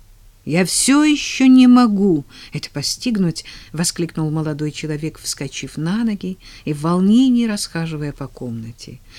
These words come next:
«Интересно!» Он остановился и по-мальчишески смущенно покраснел.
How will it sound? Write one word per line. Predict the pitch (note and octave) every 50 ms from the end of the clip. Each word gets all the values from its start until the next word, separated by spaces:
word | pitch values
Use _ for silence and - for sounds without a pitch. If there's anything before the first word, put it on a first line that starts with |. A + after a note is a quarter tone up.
| - - -
«Интересно!» | F3 G3 - A#3 A3+ G#3+ F#3 D3+ - - C#3+ C#3 C#3 - _ - - - - - - - _ - - - - - -
Он | F3 F3 F3 - -
остановился | F#3 F3+ - - - G3 G3+ G#3 A3 A3+ A3+ E4 F4 D#4+ - - - -
и | - G3+ G#3 G3+ - - - -
по-мальчишески | - G#3 G#3+ A3 A#3 A#3+ A3+ - - - A3 G3 - - F3+ - - - F#3+
смущенно | - - F#3+ F#3 G3 - - - D4+ E4+ D#4 C4+ A#3+
покраснел. | - A#3 A3+ A3 A3+ A3+ A3 - - E3+ D#3 D#3 C#3+ C#3